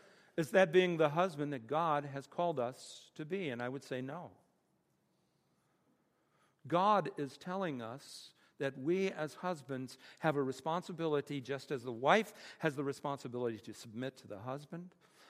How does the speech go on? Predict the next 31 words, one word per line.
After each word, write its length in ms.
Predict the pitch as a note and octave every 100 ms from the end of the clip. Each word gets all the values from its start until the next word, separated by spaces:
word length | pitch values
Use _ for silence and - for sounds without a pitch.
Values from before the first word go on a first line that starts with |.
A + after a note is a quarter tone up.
| _
the 120 | A#2+
husband 420 | A2 D3+ D#3 F3+
has 180 | D3 B2
the 80 | B2
responsibility 920 | G#2+ - C3 B2+ A#2 A#2+ A#2 - A#2+ A#2
to 140 | - G2+ G2+
love 320 | B2 F3+ F3
the 80 | F3+
wife, 500 | C#3+ A2+ G#2+ A#2+ - _ _ _ _ _ _ _ _ _ _ _ _ _ _ _ _ _
and 80 | A#2
that 160 | C#3
involves 400 | D3+ A#2 B2 A2+
sacrifice. 1120 | - A#2 A2 - G#2 - - - - - - - _ _ _ _ _ _ _ _ _ _ _ _ - _
There's 160 | D3 C3+
a 40 |
warning, 500 | C3+ D#3 G#3 B2+ G#2
as 140 | G#2+
a 20 | B2+
matter 200 | A#2 A2
of 100 | G#2+
fact, 400 | G#2 G#2 D#3+ -
right 240 | A#2 A2+
at 140 | G#2+
the 140 | - G#2
end 140 | G2+
of 80 | G2
this, 280 | A#2+ F#3 E3
and 100 | D3+
it's 160 | D3+
telling 360 | - D#3 D#3 C#3
husbands 680 | C3 E3+ E3 - B2 C3+